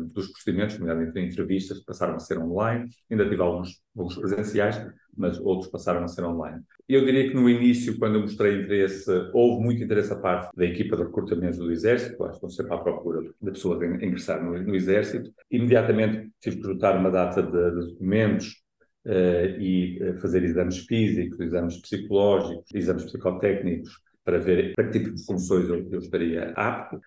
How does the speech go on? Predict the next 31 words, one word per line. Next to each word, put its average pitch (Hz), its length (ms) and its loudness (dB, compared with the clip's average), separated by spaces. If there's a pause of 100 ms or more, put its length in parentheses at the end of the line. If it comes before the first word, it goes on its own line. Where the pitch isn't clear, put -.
(240)
Depois 113 460 6
do, 104 260 0
do, 98 280 -2
do 95 100 -4
exame 104 300 2
psicotécnico, 95 720 0
abriu-me 92 300 4
a 92 160 -4
possibilidade 92 760 0
de 92 280 -2
candidatar-me 92 640 -2
como 92 300 -2
oficial 113 840 0 (220)
e 117 240 -2
para, 107 440 4
eh, 95 320 -4 (100)
para, 101 180 -2
para 101 120 0
entrar 92 260 0
como 110 120 0
oficial 117 720 0
houve 98 220 0
mais 95 440 0
alguns 90 760 0
exames 90 680 -2
que 85 280 -2
foram 87 180 -2
feitos, 113 360 0
nomeadamente 85 480 -2
uma 87 80 -6
entrevista 82 640 -8